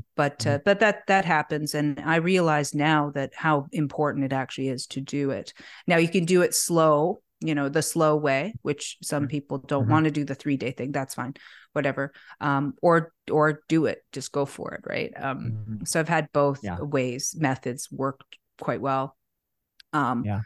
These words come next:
Speaker 2: I'd always, I'd always ease people, and especially if they come to you and they're presenting with some serious conditions, which is mostly what I had in my practice. Uh, I'm not just gonna throw 'em on a gallbladder flush the first day and have 'em
Speaker 1: No.
Speaker 2: freaking out on me. You know, you, you have 'em do all the things you're mentioning, you know, lemon and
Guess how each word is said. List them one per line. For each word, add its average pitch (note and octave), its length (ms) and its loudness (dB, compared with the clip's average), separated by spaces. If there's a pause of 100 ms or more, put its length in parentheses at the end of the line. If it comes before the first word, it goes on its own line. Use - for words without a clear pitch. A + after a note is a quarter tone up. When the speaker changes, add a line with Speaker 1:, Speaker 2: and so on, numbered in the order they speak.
(140)
Speaker 2:
I'd D3+ 180 6
always, C#3+ 560 2
I'd E3 180 4
always C#3+ 300 4
ease C#3 160 2
people, C3 380 0
and C3 160 0
especially A3+ 440 0
if D3 80 0
they C#3+ 120 4
come D#3+ 320 2
to D3+ 40 2
you C#3+ 180 6
and C3 80 2
they're B2+ 80 0
presenting C3+ 480 2
with A#2+ 100 0
some B2 160 -2
serious B2 340 0
conditions, A#2+ 960 -2
which A#2+ 340 -8
is A2+ 160 -4
mostly B2 460 2
what A2+ 160 0
I B2+ 160 2
had A#2+ 240 2
in A#2 100 2
my A#2+ 140 2
practice. A#2 640 -2 (360)
Uh, A#2+ 200 0
I'm C#3+ 160 4
not C3+ 160 2
just B2 200 -2
gonna B2 140 0
throw C3 240 2
'em B2 100 4
on A#2+ 120 4
a A#2 40 0
gallbladder B2 480 0
flush A#2 300 -4
the - 80 -8
first - 380 -2
day A#2+ 160 0
and A#2+ 120 0
have A#2+ 220 0
'em A#2+ 80 0
Speaker 1:
No. - 0 -
Speaker 2:
freaking B2 420 0
out B2 220 2
on A#2+ 160 2
me. A#2 160 0
You A#2+ 80 0
know, B2 120 0
you, B2+ 200 -4
you D3+ 140 2
have D#3+ 160 4
'em D3 60 4
do D3 140 4
all C#3 140 4
the B2+ 80 0
things B2 420 0
you're B2+ 160 2
mentioning, A#2+ 560 -2
you A#2+ 60 0
know, A#2 180 0
lemon A2+ 920 -8
and A#2 440 -4